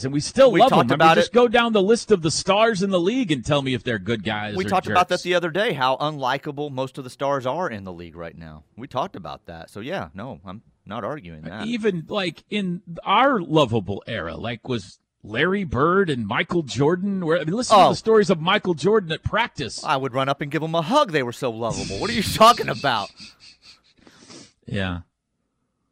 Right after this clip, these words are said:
Speaker 1: Uh, all right. I mean, it's true. I guess I'm trying to argue against it, and I just, I just wanna understand it better 'cause I like Trae.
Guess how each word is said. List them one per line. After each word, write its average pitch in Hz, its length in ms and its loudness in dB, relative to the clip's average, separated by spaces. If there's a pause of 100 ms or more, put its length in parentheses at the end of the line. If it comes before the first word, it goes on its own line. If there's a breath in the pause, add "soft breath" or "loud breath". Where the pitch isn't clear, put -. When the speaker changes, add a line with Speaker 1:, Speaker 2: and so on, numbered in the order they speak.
(640)
Speaker 1:
Uh, 104 640 -4 (760)
all 160 160 -2
right. 147 280 -4 (880)
I 180 160 0
mean, 202 180 2
it's 185 160 -6
true. 226 400 4
I 175 100 2
guess 196 200 -2
I'm 151 100 -2
trying 151 280 0
to 123 80 -2
argue 120 360 -2
against 113 400 -4
it, 107 220 -4
and 104 200 -6
I 104 100 -4
just, 110 360 -10
I 170 120 -2
just 214 180 -8
wanna 226 240 0
understand 127 640 -4
it - 100 -12
better 87 220 -6
'cause 131 200 -8
I 190 160 0
like 135 300 -6
Trae. 101 440 -6